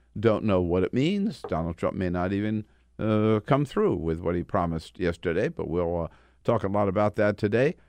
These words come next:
Hurricane Irma b-, bearing down on Florida, uh, after, uh, its path of destruction in the Caribbean. Uh, followed quickly, by the way, by Hurricane Jose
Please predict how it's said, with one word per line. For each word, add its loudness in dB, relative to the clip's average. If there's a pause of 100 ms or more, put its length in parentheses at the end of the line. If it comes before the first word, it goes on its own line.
(160)
Hurricane 2 (120)
Irma 2 (300)
b-, 6
bearing 4
down 2 (100)
on 2
Florida, 0 (320)
uh, 0
after, 0
uh, -2
its -4
path 0
of -2
destruction -4
in 0
the -2
Caribbean. 0 (800)
Uh, 4
followed 2 (240)
quickly, 2
by 4
the 6
way, 4
by 2
Hurricane 0
Jose 2